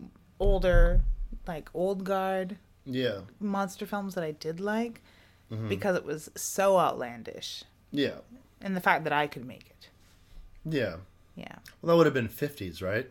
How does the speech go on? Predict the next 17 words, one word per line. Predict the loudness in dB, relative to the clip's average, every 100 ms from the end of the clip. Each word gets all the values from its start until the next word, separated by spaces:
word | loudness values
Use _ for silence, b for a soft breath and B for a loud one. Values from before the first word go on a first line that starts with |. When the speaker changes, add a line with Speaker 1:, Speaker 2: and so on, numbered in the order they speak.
| -10
Speaker 1:
Yeah. | -12 -12 -20 b b b b
Speaker 2:
Yeah. | -2 -2 -2 _ b b
Well, | 6
that | 8
was | 8 4
the | 0 -2
era | 2 4 4 2
to | -4
do | -4 -2
that | 0 -2 -4
type | -6 -6
of | -6
thing. | -6 -6 -4
That's | -6 -2
where | 0
you | 0
had, | 0 0 -2 -4